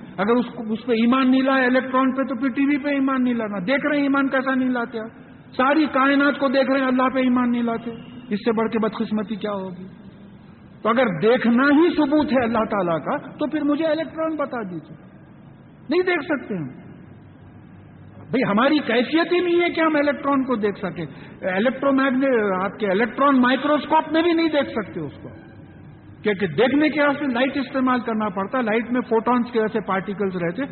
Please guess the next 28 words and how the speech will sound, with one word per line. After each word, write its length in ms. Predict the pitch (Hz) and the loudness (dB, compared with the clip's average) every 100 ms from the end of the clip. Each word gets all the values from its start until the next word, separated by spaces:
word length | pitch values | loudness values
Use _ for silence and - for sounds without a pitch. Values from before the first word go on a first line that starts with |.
| - - - | -12 -14 0
وہ 160 | 214 | 2
ایک 180 | 269 277 | 4 2
پارٹیکل 440 | 262 262 269 254 262 | 0 0 0 0 2
جا 180 | 240 | 0
کے 120 | 247 262 | 0 0
الیکٹران 480 | 233 247 247 254 | 0 0 0 0
کو 200 | 247 247 | 2 0
مارا 180 | 240 247 | 0 -2
تو 160 | 247 262 | -4 -4
وہ 60 | |
کیمرہ 360 | 247 233 233 240 | -4 -4 -2 -4
کے 140 | 226 | -6
فوکس 340 | 233 233 214 220 | -6 -6 -6 -8
میں 100 | 226 | -8
سے 200 | 214 226 | -6 -8
نکل 260 | 220 214 | -6 -6
جاتا، 260 | 180 156 175 | -8 -10 -10
تو 100 | 170 | -10
فوٹو 260 | 196 302 330 | -10 -10 -8
بھی 120 | 311 | -6
نہیں 140 | 294 | -4
لے 140 | 247 233 | -4 -6
سکتے 300 | 214 - 196 | -10 -16 -18
آپ۔ 100 | - - - - - - - - - - - - - - | -18 -20 -20 -20 -20 -20 -20 -20 -20 -20 -20 -20 -20 -6
تو 60 | 277 | 0
اسی 240 | 302 349 | 0 0
طریقے 460 | 285 269 233 185 165 | 0 0 0 -2 -4
سے 140 | 175 | -6